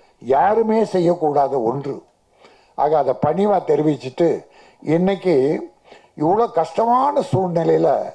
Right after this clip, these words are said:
இவ்வளோ ஆர்டிஸ்டை வச்சு ஒரு நல்ல செலவு பண்ணியிருக்காங்க. நல்லா பண்ணியிருக்காங்க. ஒரு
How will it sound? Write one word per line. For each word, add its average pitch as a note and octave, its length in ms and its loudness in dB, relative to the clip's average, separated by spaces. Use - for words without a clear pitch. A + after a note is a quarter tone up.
இவ்வளோ F#3 420 0
ஆர்டிஸ்டை G#3 580 -2
வச்சு C#3 500 -8
ஒரு F3+ 140 -4
நல்ல A#3+ 380 0
செலவு F#3+ 340 0
பண்ணியிருக்காங்க. C3+ 640 -2
நல்லா G#3+ 380 0
பண்ணியிருக்காங்க. D#3 600 -2
ஒரு G#3+ 200 2